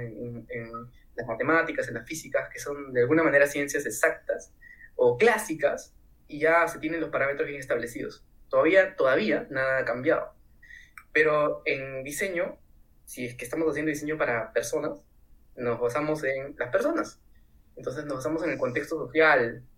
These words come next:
eh, político, miles de cosas, ¿no? Y esto ya cambió. Entonces, ¿qué tenemos que hacer? Tenemos que simplemente estudiarlo nuevamente y poder prototipar en base a eso, ¿no?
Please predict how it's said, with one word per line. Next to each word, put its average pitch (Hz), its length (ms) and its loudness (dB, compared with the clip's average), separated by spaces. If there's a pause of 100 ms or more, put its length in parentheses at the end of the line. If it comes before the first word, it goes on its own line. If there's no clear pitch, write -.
(180)
eh, 120 520 -2 (240)
político, 127 540 -2
miles 170 220 0
de 156 80 -4
cosas, - 380 -6
¿no? 240 120 -14 (460)
Y 170 120 0
esto 196 200 0
ya 202 140 2
cambió. 196 420 2 (240)
Entonces, 147 300 -2
¿qué - 100 -10
tenemos 202 220 -2
que 254 60 -2
hacer? - 380 4 (1080)
Tenemos 160 220 0
que - 280 0 (340)
simplemente 170 840 0
estudiarlo 160 560 4
nuevamente 165 560 0
y 156 80 -4
poder 127 380 2 (160)
prototipar 127 460 -2
en 127 80 0
base 127 180 -2
a 131 60 2
eso, - 160 -8
¿no? - 120 -16